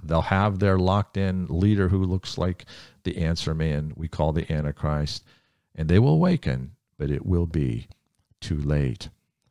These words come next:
I hate politics, and I've been rebuked by many well-meaning Christian people through the years that mixing politics with preaching is not biblical or befitting.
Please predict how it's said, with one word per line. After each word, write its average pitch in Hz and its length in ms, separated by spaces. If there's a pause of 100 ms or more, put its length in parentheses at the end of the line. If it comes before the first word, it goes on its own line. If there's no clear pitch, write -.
(1300)
I 120 100
hate 151 220
politics, - 800
and 90 160
I've 107 240
been 107 300
rebuked 101 560
by 101 220
many 98 320
well-meaning 90 680
Christian 87 400
people 87 320
through 98 320
the 95 140
years 82 340
that 90 160
mixing 208 380
politics 117 760
with 104 240
preaching 101 540
is 90 180
not 82 300
biblical 92 640
or 85 180
befitting. 76 720